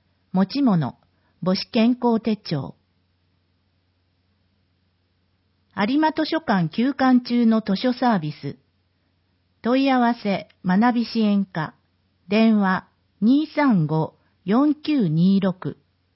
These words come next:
有馬図書館は大規模改修工事のため休館しています。リニューアルオープンは来年五月の予定です。休館中の本の貸し出しや返却場所などは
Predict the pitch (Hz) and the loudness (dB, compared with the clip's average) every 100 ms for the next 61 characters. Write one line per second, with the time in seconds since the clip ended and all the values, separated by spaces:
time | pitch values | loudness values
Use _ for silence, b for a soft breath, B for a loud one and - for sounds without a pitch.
0 | _ _ _ _ _ _ _ _ _ 196 | _ _ _ _ _ _ _ _ _ -2
1 | 247 311 302 302 330 320 220 180 151 151 | 0 0 0 -4 -4 0 2 2 0 -4
2 | - - 190 254 294 277 277 262 277 - | -8 -4 -2 0 -2 -4 -2 -2 -4 -2
3 | 277 269 277 277 214 165 156 156 147 151 | -6 -4 -2 0 0 -2 -2 -6 -6 -6
4 | - - 220 240 240 214 202 - 185 156 | -8 -8 -4 -2 0 2 0 -2 -4 -2
5 | 147 165 - _ _ _ _ _ _ _ | -4 -6 -10 _ _ _ _ _ _ _
6 | _ - 214 247 285 285 269 269 277 262 | _ -2 2 4 4 2 2 2 0 0
7 | - 170 160 147 135 - 170 202 247 247 | -2 -2 0 -2 -6 -4 -2 2 2 4
8 | 240 240 285 285 170 147 143 135 - 156 | 2 0 -2 -2 -2 -4 -4 -6 -4 -4
9 | 151 147 - _ _ _ _ _ _ _ | -4 -8 -12 _ _ _ _ _ _ _
10 | _ _ - 262 294 277 277 262 262 262 | _ _ -4 -2 0 2 2 0 -2 0
11 | 254 269 285 240 165 147 156 180 185 - | 2 2 4 4 2 -4 -6 -4 -4 -4
12 | 170 160 - - 196 240 240 226 214 220 | -4 -4 -4 -4 -2 -2 -4 -4 -4 -2
13 | 220 214 175 147 143 | 0 0 -2 -4 -6